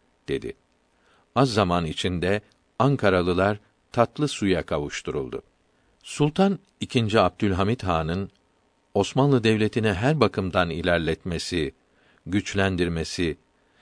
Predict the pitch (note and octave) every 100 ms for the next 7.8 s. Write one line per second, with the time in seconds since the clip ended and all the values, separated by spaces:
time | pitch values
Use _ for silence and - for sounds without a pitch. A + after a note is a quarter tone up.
0 | _ _ G2+ - C#3 D#3 B2 - A2 G#2+
1 | G#2 G2+ G#2+ D3 - _ _ - F2+ D#2+
2 | - _ A2 B2 F2+ E2 - G#2+ A2 -
3 | _ _ _ _ D3 D3 G#2+ F#2+ E2 G#2
4 | B2+ G#2 G2+ G#2 A#2+ B2+ G#2+ G2 - F#2+
5 | G2 E2 - D#2 D#2+ C#2+ C2+ C2+ - _
6 | _ _ _ _ _ _ _ F2 F#2 C3+
7 | D#3+ - G#2+ - E2 - - -